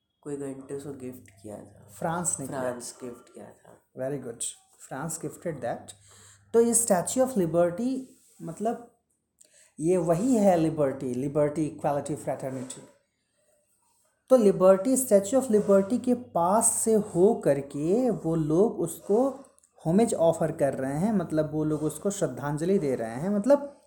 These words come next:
Speaker 2: they are, they are paying, uh, they are, uh, you know,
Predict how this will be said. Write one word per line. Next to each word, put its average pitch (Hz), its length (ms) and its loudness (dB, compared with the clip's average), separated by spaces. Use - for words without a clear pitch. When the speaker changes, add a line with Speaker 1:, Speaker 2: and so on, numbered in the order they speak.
Speaker 2:
they 196 220 2
are, 247 160 2
they 214 280 0
are 233 60 -4
paying, 233 300 2
uh, 170 260 -2
they 202 140 2
are, 226 240 0
uh, 214 280 -2
you 202 120 -4
know, 220 280 -4